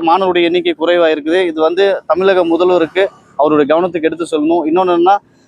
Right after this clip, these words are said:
வாரியத்துல பயிற்சி முடிச்சவங்க எல்லாருமே இன்னைக்கு வாழ்வாதார கேள்விக்குறியா இருக்கு. நீங்க இதுல மெயினா பாத்தீங்கன்னா, மின்சார வாரியத்துல வந்து தொடர்ந்து வந்து இந்த அப்பண்டிஸ் ஆக்ட் சட்ட பிரகாரம் வந்து இரண்டாயிரத்தி பதினேழு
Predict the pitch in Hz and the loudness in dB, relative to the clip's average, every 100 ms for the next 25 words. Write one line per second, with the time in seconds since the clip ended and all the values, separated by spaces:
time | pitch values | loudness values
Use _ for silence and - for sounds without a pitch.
0 | _ 156 220 220 - 202 185 208 208 196 | _ 0 2 2 0 0 0 -2 -4 -6
1 | 185 190 180 185 196 - _ _ 156 180 | -2 0 2 0 0 -4 _ _ -2 2
2 | 196 202 196 170 160 175 202 196 180 180 | 2 2 0 0 2 2 2 2 0 0
3 | 190 190 170 175 156 185 175 165 156 151 | 0 0 0 0 0 0 0 0 0 0
4 | 180 214 196 185 185 180 156 190 - _ | 2 0 0 0 0 0 0 0 -4 _
5 | - - 175 185 240 220 208 196 196 196 | -20 -4 -4 0 2 2 2 2 2 2
6 | 208 - 185 220 220 208 202 202 180 160 | 0 0 0 0 2 0 0 0 2 2
7 | 233 233 220 196 208 - 185 175 190 185 | 0 -2 0 0 -2 -4 -6 -2 -2 0
8 | 185 180 190 175 170 202 214 214 190 170 | 0 0 0 0 2 2 0 0 -2 -2
9 | 170 196 185 180 | 0 2 2 0